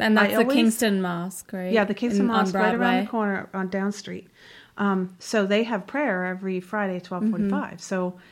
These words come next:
Speaker 2: they are passing right by. So I didn't know this, um, but whenever somebody turns up at Fazio Friday and we haven't really talked to 'em yet, I go over with my little flyers or, you know, and try to ask them what they, you know, what they wanna do.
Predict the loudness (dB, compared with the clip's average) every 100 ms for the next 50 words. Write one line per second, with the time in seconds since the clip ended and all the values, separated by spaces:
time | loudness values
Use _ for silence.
0 | -20 _ _ 0 0 0 -2 -8 -6 -4
1 | -4 -4 -4 -4 -2 -2 -2 -4 -4 -4
2 | -4 0 2 2 0 -2 -4 -4 -4 -6
3 | -8 -12 -14 -4 -4 -2 -6 -8 -6 -4
4 | -6 -10 _ _ _ -2 0 2 0 -2
5 | -2 0 0 -2 -4 -10 -4 -2 -2 -4
6 | -6 -4 -4 -6 -4 -2 0 0 -2 -4
7 | -4 -4 -6 -6 -6 -6 -8 -6 -4 -4
8 | -4 -6 -6 -4 -6 -8 -10 -8 -6 -6
9 | -8 -8 -8 -4 -4 -4 -8 -10 -4 -2
10 | -2 -4 -8 -8 -10 -12 -10 -8 -6 -8
11 | -14 _ -16 -8 -4 -4 -6 -8 -8 -8
12 | -8 -6 -2 -2 0 -2